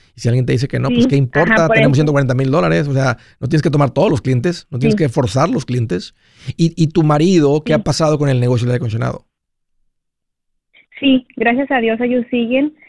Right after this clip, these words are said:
Speaker 2: Nada más están a-, están asociados los dos. Mi esposo se salió de los restaurantes para ponerse con mi cuñado. Mi cuñado era el que sabía del aire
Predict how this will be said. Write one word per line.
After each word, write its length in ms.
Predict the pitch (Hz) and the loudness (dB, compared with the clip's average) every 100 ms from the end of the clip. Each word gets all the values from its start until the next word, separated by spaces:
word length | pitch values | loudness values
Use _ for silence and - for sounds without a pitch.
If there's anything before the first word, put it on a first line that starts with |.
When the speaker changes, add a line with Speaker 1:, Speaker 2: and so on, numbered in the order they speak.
| _ | _
Speaker 2:
Nada 220 | 226 226 | 0 0
más 260 | 233 233 233 | 0 -2 -6
están 260 | - 226 214 | -8 -6 -4
a-, 140 | 220 | -6
están 300 | 214 208 214 214 | -8 -8 -6 -6
asociados 440 | 226 214 196 196 | -6 -6 -4 -4
los 240 | 202 185 | -4 -4
dos. 280 | 196 196 202 - | -2 -4 -4 -6
Mi 180 | 208 202 | -4 -4
esposo 480 | - - 220 262 | -6 -4 -4 -2
se 100 | 254 240 | -4 -2
salió 220 | 214 196 | -2 0
de 100 | 214 | 0
los 120 | 220 | -2
restaurantes 560 | 208 - 190 190 208 226 - | -4 -6 -6 -4 -6 -8 -6
para 460 | 202 190 180 175 - | -4 -4 -4 -8 -10
ponerse 340 | 190 185 180 | -10 -8 -10
con 220 | 214 214 202 | -6 -4 -4
mi 100 | 180 | -4
cuñado. 460 | 190 185 202 240 | -4 -2 0 0
Mi 120 | 247 | -2
cuñado 340 | 202 190 190 196 | -2 -4 -4 -2
era 100 | 208 | -2
el 100 | 208 | -2
que 340 | 208 190 180 - | -2 0 0 -2
sabía 240 | 180 185 | -4 -2
del 180 | 196 190 | -2 -2
aire 300 | 196 214 294 | -2 -2 -4